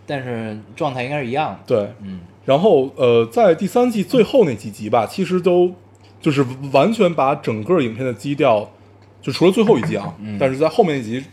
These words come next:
Speaker 2: 基本把影片整个的基调就是荡到底，
Speaker 1: 嗯。
Speaker 2: 就是告诉你人性，然后告诉你这个编剧他妈的用心有多险恶，
Speaker 1: 啊。
Speaker 2: 然后看到就是他妈的他的人生是有多狗血。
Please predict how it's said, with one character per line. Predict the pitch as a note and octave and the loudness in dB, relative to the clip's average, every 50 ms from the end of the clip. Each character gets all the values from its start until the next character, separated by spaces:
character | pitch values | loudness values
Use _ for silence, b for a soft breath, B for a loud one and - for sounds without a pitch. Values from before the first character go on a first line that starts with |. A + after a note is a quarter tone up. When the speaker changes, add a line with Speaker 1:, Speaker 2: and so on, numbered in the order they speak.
| b b b b b | b b b b b
Speaker 2:
基 | - B3 | -4 0
本 | G#3 G3+ E3+ | 0 2 2
把 | E3+ E3+ | 2 2
影 | D#3+ C3+ C3 | 0 0 -2
片 | E3+ F3+ F3 | -4 -4 -4
整 | - G#2 | -6 -4
个 | G2+ B2+ C#3 | -2 -2 -2
的 | B2+ | -2
基 | - D#3 | -4 -4
调 | C#3+ C#3 A#2+ | -4 -4 -2
就 | A2+ A#2+ | -2 -4
是 | B2 | -4
荡 | A#2+ - F3+ A#2 A2 A2+ | 0 0 0 0 2 2
到 | C#3+ A#2+ G#2 | 2 2 2
底， | G2+ - A3 - - - - - F#3+ | 0 -6 -14 -18 -18 -20 -20 -18 -14
Speaker 1:
嗯。 | G2+ G2 F#2 E2+ E2 | -12 -12 -12 -12 -6
Speaker 2:
就 | - C#3+ | -6 -4
是 | A#2+ B2+ B2 | -4 -4 -4
告 | A#2 - F#3 D3+ | 2 4 4 4
诉 | C3 - | 4 0
你 | A#2+ A2+ A2+ A2 G#2+ G#2+ G#2 b b b b b b b | -4 -4 -4 -4 -6 -8 -10 b b b b b b b
人 | A#2+ A#2+ A#2+ B2 B2 A#2+ C3+ A#2+ B2+ | -10 -8 -6 -4 2 2 2 2 2
性， | C#3 - G#3+ F#3+ C#3+ A#2+ A2 G#2+ G#2+ | -2 0 0 2 2 2 -2 -4 -6
然 | A2 A2 | -6 -4
后 | C3 B2+ | -4 0
告 | A#2+ D#3 C#3+ | 2 2 2
诉 | B2+ C3 C3 | 2 2 -2
你 | A2+ - E3 | 0 -2 -2
这 | A#2+ B2 - E3+ B2 | -2 2 2 2 2
个 | A#2+ G#2+ | 2 0
编 | - - F3 - D#3+ C#3+ | 0 -2 0 0 -2 -4
剧 | - D#3 B2+ - | -2 -4 -4 0
他 | - D3 | 0 0
妈 | C#3+ D3 C#3+ | 2 2 0
的 | C#3+ C3+ | 0 0
用 | D3 D#3+ C3+ B2+ | 0 0 -2 -2
心 | B2+ D#3+ D#3 | -2 0 2
有 | D3+ B2 | 4 2
多 | A2 - E3 D#3+ | 4 6 6 6
险 | D#3+ - - - C#3+ B2 G#2+ G#2+ | 6 4 0 0 0 0 2 2
恶， | B2 C#3+ D3 B2+ A2+ | 2 2 4 2 2
Speaker 1:
啊。 | A#2+ B2+ C3+ C#3 C#3 - | 0 -4 -6 -6 -6 2
Speaker 2:
然 | - C#3 | 4 6
后 | D3 D3+ D3 | 6 6 4
看 | - - G3+ D3+ C#3+ | 4 4 4 6 6
到 | D#3+ | 4
就 | E3 - F3 - - | 4 4 2 2 2
是 | F#3 D#3+ | -2 -2
他 | - - G3 | 2 2 4
妈 | F#3 | 4
的 | F#3 E3+ | 4 4
他 | - G#3 | 0 0
的 | E3+ E3+ | 0 2
人 | C#3+ D#3+ E3+ | 4 4 4
生 | E3 F#3 G#3 G3 | 6 6 6 6
是 | F3+ F#3+ | 6 6
有 | D#3+ D3 | 4 4
多 | - A3 G#3+ G#3 | 6 8 8 8
狗 | G3 - E3 D3+ F3 | 8 8 6 6 6
血。 | F#3+ A3+ G#3+ F3 D#3 | 6 6 6 6 8